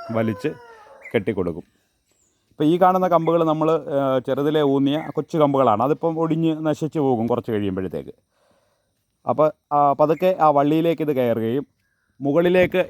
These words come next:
ഇനിയും നമ്മൾ ഉയർത്തി നമുക്ക് കെട്ടിക്കൊടുക്കാം. മുകളിൽ നമ്മൾ പടങ്ങ് ഒന്നുകൂടെ കയറ്റി കെട്ടിയിട്ട് ഒന്ന് ഉയർത്തി കെട്ടിക്കൊടുത്തു കഴിഞ്ഞാൽ നമുക്ക് പെട്ടെന്ന് പെട്ടെന്ന് കൊടി ഇറക്കുക എന്നുള്ളത്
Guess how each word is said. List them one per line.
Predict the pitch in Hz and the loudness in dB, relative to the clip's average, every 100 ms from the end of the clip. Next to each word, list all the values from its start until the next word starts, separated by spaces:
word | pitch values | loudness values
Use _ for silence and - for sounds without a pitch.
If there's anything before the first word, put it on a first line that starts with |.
| 151 | -2
ഇനിയും | 156 180 170 | 0 0 0
നമ്മൾ | 160 160 151 - - _ _ - 131 | 0 0 -2 -8 -20 _ _ -6 0
ഉയർത്തി | 143 143 165 143 | 0 -2 -2 -2
നമുക്ക് | 131 139 127 | 0 -2 -2
കെട്ടിക്കൊടുക്കാം. | 113 131 117 101 104 | -4 -4 -2 -2 -2
മുകളിൽ | 113 123 123 117 | -2 0 0 0
നമ്മൾ | 120 117 110 | 0 0 -2
പടങ്ങ് | 113 120 117 117 | -4 -4 -6 -4
ഒന്നുകൂടെ | 117 120 117 - - | -2 -2 -2 -6 -6
കയറ്റി | 113 117 123 | -8 -6 -6
കെട്ടിയിട്ട് | 113 107 113 127 147 _ _ _ _ 120 | -4 -4 -6 -8 -14 _ _ _ _ -2
ഒന്ന് | 127 127 - | 0 -2 -2
ഉയർത്തി | 120 127 151 117 | -2 -2 -2 -4
കെട്ടിക്കൊടുത്തു | 107 135 117 107 113 | -4 -2 -2 0 0
കഴിഞ്ഞാൽ | 107 107 113 | 0 0 0
നമുക്ക് | 110 107 110 104 _ _ _ _ - _ _ _ _ _ _ - - 85 - _ _ - | 0 0 -2 -4 _ _ _ _ -20 _ _ _ _ _ _ -16 -12 -12 -12 _ _ -6
പെട്ടെന്ന് | - 170 185 | -2 0 2
പെട്ടെന്ന് | 170 170 165 156 | 4 2 2 2
കൊടി | 156 156 | 4 4
ഇറക്കുക | 131 139 143 160 143 - - - 131 | 4 0 2 2 2 -6 -16 -6 -2
എന്നുള്ളത് | 139 135 135 | 2 4 2